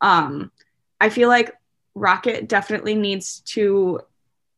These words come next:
I guess, get better at shooting. Like, if it makes sense, like, he, if, I don't know if you guys noticed, but when he shoots the ball, you can tell Izzo gets mad a little bit.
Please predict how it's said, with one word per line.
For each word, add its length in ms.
I 40
guess, 300
get 280
better 360
at 80
shooting. 560
Like, 260
if 100
it 60
makes 160
sense, 160
like, 140
he, 520
if, 200
I 100
don't 140
know 100
if 100
you 120
guys 240
noticed, 420
but 280
when 240
he 580
shoots 460
the 100
ball, 540
you 160
can 180
tell 460
Izzo 440
gets 200
mad 480
a 60
little 200
bit. 360